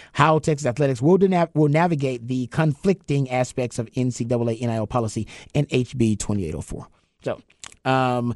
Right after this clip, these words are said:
but the belief is that C D C, see, being very careful in, you know, the wording here and how Texas wants to approach it, the belief is that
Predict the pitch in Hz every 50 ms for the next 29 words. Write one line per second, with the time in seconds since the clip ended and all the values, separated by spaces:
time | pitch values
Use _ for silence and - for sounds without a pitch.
0 | - - - 196 170 180 190 196 226 254 247 - - 175 143 135 143 - - -
1 | _ _ _ _ _ _ _ _ _ _ _ _ _ _ _ _ _ - 156 156
2 | 135 - - 175 160 156 151 139 - - 175 156 147 143 139 - - 139 139 139
3 | - - 127 151 156 147 143 135 139 156 143 139 135 127 117 _ _ - 165 147
4 | 139 131 - 139 131 131 131 127 131 - 135 131 127 123 120 123 120 120 113 -
5 | - - - _ _ _ _ _ _ - 117 117 113 104 110 113 127 151 156 151
6 | 143 139 139 139 151 143 139 135 131 131 127 127 127 123 123 120 117 117 117 117
7 | 135 131 131 127 - - 131 - - 135 131 127 - - 120 113 - - 143 135
8 | - - 117 104 - - - - - _ - 143 135 135 151 165 160 151 - 151
9 | 151 147 143 139 131 - - _ _ _ _ - 104 120 139 143 139 135 131 127
10 | 123 117 104 -